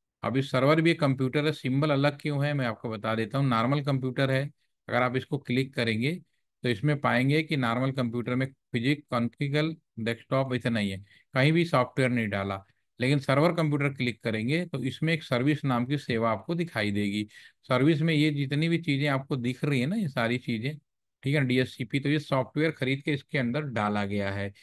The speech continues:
इसलिए चीज़ें एडिशनल हो गई हैं, ठीक है, इसीलिए। और सर्वर कंप्यूटर भी अलग, अ, कंप्यूटर से बनाए जाते हैं। उसका कारण ये है कि जो नॉर्मल कंप्यूटर होते हैं, अगर मैं उसे सर्वर बना दूं,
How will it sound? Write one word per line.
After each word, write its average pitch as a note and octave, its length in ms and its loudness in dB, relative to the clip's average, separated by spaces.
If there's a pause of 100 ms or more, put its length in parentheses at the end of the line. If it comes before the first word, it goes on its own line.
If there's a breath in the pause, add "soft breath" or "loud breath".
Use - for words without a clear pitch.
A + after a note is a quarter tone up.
(180 soft breath)
इसलिए F3+ 280 2
चीज़ें D3+ 320 0
एडिशनल B2 420 -2
हो G#2 120 0
गई G#2 200 0
हैं, G#2 180 -2 (440)
ठीक E3 140 0
है, - 140 0 (220)
इसीलिए। D3 280 2
और B2+ 120 4
सर्वर C#3+ 320 4
कंप्यूटर D3 420 0
भी D3 160 0
अलग, C#3 260 0 (260)
अ, A#2+ 160 -6
कंप्यूटर A#2+ 440 -6
से C#3 160 -2
बनाए A#2 300 0
जाते B2 300 -2
हैं। B2+ 80 -2
उसका B2+ 220 -4
कारण B2 440 0 (140)
ये B2+ 140 2
है A#2+ 180 0 (580)
कि C3 80 0
जो B2 120 0
नॉर्मल B2 360 0
कंप्यूटर B2 480 -2
होते A#2+ 320 -2
हैं, B2 160 -4
अगर B2 240 -2
मैं B2 140 0
उसे A#2+ 200 -2
सर्वर A#2+ 340 0
बना A2 300 2
दूं, A2+ 220 -4